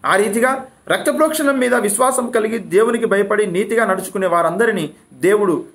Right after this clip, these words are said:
క్రీస్తు సువార్తను వినడానికి యోగ్యులుగా ఎంచాడు. అందుకే వారందరినీ పరదేశుకు పంపించాడు.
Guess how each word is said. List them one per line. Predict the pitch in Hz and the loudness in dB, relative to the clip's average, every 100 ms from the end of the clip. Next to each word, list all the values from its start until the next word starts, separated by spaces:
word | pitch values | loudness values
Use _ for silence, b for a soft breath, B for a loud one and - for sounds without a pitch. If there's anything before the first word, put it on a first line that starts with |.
| - | -4
క్రీస్తు | 202 240 226 | -2 -2 -4
సువార్తను | 220 202 208 208 202 | -2 0 0 0 -2
వినడానికి | 180 185 185 175 170 | 0 0 0 -4 -2
యోగ్యులుగా | 170 180 196 175 | -2 0 0 0
ఎంచాడు. | 156 147 151 135 123 b b | -2 -4 -4 -4 -4 b b
అందుకే | 143 226 233 175 - - - | -4 0 0 0 -6 -8 0
వారందరినీ | 175 185 220 269 220 202 | 2 2 2 2 2 -2
పరదేశుకు | 196 175 220 208 208 | 0 2 2 0 -2
పంపించాడు. | 185 165 160 147 135 | -4 -4 -4 -4 -4